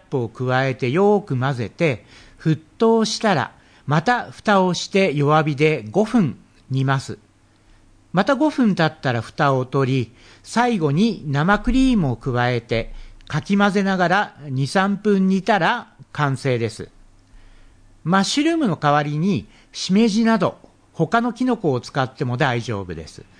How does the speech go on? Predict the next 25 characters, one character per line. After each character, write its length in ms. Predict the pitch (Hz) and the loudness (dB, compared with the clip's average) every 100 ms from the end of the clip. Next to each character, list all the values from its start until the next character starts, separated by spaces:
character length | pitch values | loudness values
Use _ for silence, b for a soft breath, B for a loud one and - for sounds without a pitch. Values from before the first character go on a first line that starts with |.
| b b b b b _ _ | b b b b b _ _
生 280 | 143 175 262 | 0 2 2
ク 140 | - | 2
リ 220 | 285 285 294 | 0 2 0
ー 20 | |
ム 100 | 202 | 0
が 120 | 120 | 0
な 160 | 180 196 | -2 -2
け 120 | 170 | -2
れ 120 | 113 | 0
ば、 260 | 131 143 B B _ | 0 -2 B B _
代 140 | 202 | 0
わ 100 | 247 | 0
り 180 | 269 262 | 2 0
に 380 | 262 277 226 - | 0 0 -4 -6
牛 300 | 151 285 294 | 2 2 2
乳 180 | 294 302 | 0 0
で 120 | 294 | 0
も 160 | 247 143 | 0 -2
作 200 | - 185 | -4 -2
れ 140 | 190 | 0
る 140 | 170 143 | 0 0
ん 80 | |
で 120 | 120 110 | -2 -4
す 200 | - 101 | -8 -2
が、 240 | 160 143 | -2 -2